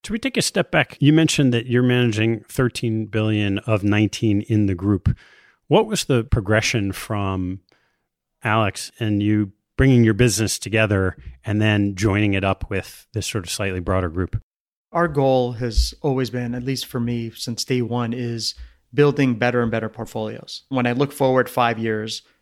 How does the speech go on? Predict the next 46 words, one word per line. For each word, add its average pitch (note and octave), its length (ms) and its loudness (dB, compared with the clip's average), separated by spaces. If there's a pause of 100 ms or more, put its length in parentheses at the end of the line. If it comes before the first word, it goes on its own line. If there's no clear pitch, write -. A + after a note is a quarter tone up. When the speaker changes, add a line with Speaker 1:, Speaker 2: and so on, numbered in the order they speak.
(160)
Speaker 2:
I A#2 100 -4
want B2 160 2
to A#2 60 0
be A2+ 240 -2
smarter A#2+ 600 0
at A2 160 -8
investing G#2+ 520 -6
and G#2 80 -10
have G#2+ 160 -8
better A2 300 -6
portfolios G#2+ 480 -10
for A2 140 -14
clients. - 480 -12 (320)
And B2+ 100 0
better D3 160 4
portfolios B2+ 540 0
to - 100 -4
us B2 240 -2
means A2+ 460 -4 (360)
attractive C#3 440 -2
returns B2 360 0
with A2+ 140 -6
less A2+ 240 -2
and A2+ 80 -4
less G#2 200 -8
risk. - 320 -10 (140)
You A#2 60 -6
just A2 160 -6
want A#2+ 80 -2
to A2+ 80 -10
keep A2+ 140 -6
reducing A2+ 400 -2
the G#2 80 -8
risk G#2 280 -6
over G2+ 140 -10
time - 300 -14 (680)
by A2+ 120 -4
being A2 280 -4
more G#2+ 160 -6
diversified. G#2 680 -12 (380)
And A#2+ 140 -4
so A#2 400 0 (220)
part C#3 160 2
of C3 40 2
the B2 60 0
reason A2+ 480 -2